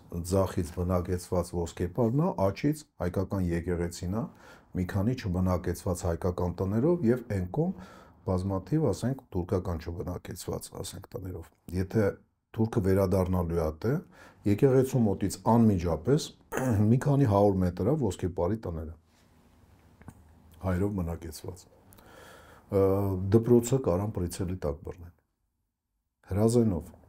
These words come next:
ոչ թե արտիլերիայով, բանով, որ ընդեղ ես իմ ինչ խոսակցությունների կարա բերի, այլ հր-, տարական հրազենով։ Եվ հրազենով կրակելով, ասենք, կամ վախացնելով, կամ, ը, կտուրին կրակելով,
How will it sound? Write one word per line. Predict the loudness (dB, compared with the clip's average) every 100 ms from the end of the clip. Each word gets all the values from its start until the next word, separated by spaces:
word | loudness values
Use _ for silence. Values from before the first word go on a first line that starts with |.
| _
ոչ | -8
թե | -2 0
արտիլերիայով, | 0 -2 -4 -2 0 0 0 -4
բանով, | -4 -6 -6 -6
որ | -4 -4 -4
ընդեղ | -6 -10 -12
ես | -12 -12
իմ | -10 -10
ինչ | -10
խոսակցությունների | -10 -10 -6 -6 -6 -10 -12 -10 -10
կարա | -10 -10
բերի, | -8 -8 -8
այլ | -8
հր-, | -10 -16 -16
տարական | -6 -2 0 -2 -4 -4
հրազենով։ | -4 -4 -4 -6 -8 -14 -20 _ _ -20 -20 -20 -20 _ 2
Եվ | 4 4
հրազենով | 6 6 6 6 4 2
կրակելով, | 2 2 2 0 0 2
ասենք, | 2 0 -6 -6
կամ | -4 -4
վախացնելով, | -2 -2 -2 -6 -6 -6 -4 -4 -4
կամ, | -4 -4 -6 -4
ը, | -2 0 0 -4 -4
կտուրին | -4 2 2 2 0
կրակելով, | 0 0 -2 -4 -4 -6 -8